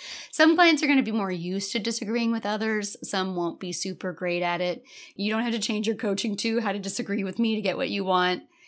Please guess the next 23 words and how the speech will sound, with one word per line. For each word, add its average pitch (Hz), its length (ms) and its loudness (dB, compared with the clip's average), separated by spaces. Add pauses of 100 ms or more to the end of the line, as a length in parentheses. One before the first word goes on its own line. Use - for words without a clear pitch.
(360)
It's 220 280 0
just 220 640 0 (160)
that 165 580 -2
you 180 140 -6
can 185 180 -6
incorporate 180 1000 -6
more, 170 640 -6 (960)
allowing 196 800 2
for - 180 -6
disagreement, 175 760 -4
allowing 185 680 -2
for 185 200 -8
dissenting 165 760 -4 (420)
opinions 175 680 -2
with 175 220 -8
just 196 200 -2
some 185 140 -2
simple 208 680 4
questions - 680 -6
and - 140 -10
some 170 180 -4
simple 208 640 0
conversations, 165 1200 -4